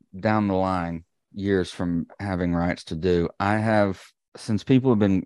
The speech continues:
crave, raging, raising, blah, blah, blah, raving about it, I have listened to the soundtrack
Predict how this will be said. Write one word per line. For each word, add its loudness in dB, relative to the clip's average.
crave, 6
raging, 6
raising, 2
blah, 0
blah, 0
blah, -4
raving 2
about -2
it, -6
I 0
have 0
listened 0
to 0
the -4
soundtrack 0